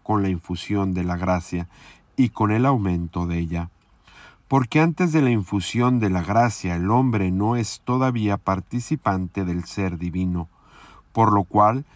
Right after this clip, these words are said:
sus actos son absolutamente desproporcionados para merecer alguna cosa divina, que excede la capacidad de la naturaleza.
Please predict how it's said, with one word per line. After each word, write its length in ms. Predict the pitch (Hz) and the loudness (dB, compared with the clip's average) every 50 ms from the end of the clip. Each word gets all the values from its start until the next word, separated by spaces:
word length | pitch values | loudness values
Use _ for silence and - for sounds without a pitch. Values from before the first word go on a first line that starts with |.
| _ _ _ | _ _ _
sus 300 | - - - 123 113 - | -6 -4 -2 -2 2 2
actos 380 | 143 139 135 139 - 156 131 | 2 2 2 0 -2 -4 -2
son 200 | - 135 127 127 | 0 0 2 2
absolutamente 960 | 127 127 117 - - 113 107 107 110 107 - 117 110 107 104 104 98 - 101 95 | 2 0 -2 -4 -4 -2 -2 0 -2 -2 -2 -2 -2 0 -2 -2 -2 -4 -2 -2
desproporcionados 1300 | 90 90 85 - - - 113 117 120 117 - 147 143 127 - - 151 147 135 117 95 92 90 95 90 - - _ | -2 -2 -4 -6 -8 -4 -2 -2 -2 0 0 -2 -2 -2 -2 -4 -2 -2 0 0 0 0 -2 -2 -4 -6 -8 _
para 240 | - 110 110 120 123 | 0 2 2 2 2
merecer 580 | 127 131 127 127 135 127 - - 90 87 87 - - - _ - - - - - _ _ _ | 0 0 -2 -2 -4 -4 -4 -4 -4 -4 -4 -8 -12 -20 _ -20 -20 -20 -20 -20 _ _ _
alguna 500 | - 117 110 104 98 110 120 123 123 117 | 0 2 2 2 0 0 2 2 2 0
cosa 420 | 113 - 101 98 90 - - 95 | 0 0 0 0 0 -2 -4 -4
divina, 540 | 90 90 87 80 90 87 87 87 85 82 82 - _ _ _ _ _ _ _ _ | -4 -4 -4 -4 -2 -2 -2 -2 -4 -6 -8 -10 _ _ _ _ _ _ _ _
que 120 | - 110 | -2 -2
excede 500 | 98 - - - - 113 117 123 131 131 | -2 -2 -4 -4 -2 0 0 2 2 2
la 140 | 127 127 117 | 2 2 0
capacidad 720 | - - 101 - - 107 104 - - 143 127 101 92 92 90 | 0 -4 -4 0 0 0 0 0 -2 0 2 2 2 2 0
de 160 | 85 92 90 | 0 -2 -2
la 140 | 90 90 90 | -2 0 -2
naturaleza. 800 | 90 85 82 - 87 90 90 87 87 87 82 - - 92 90 | -2 -4 -4 -4 -2 -2 -2 -2 -2 -4 -4 -4 -6 -6 -6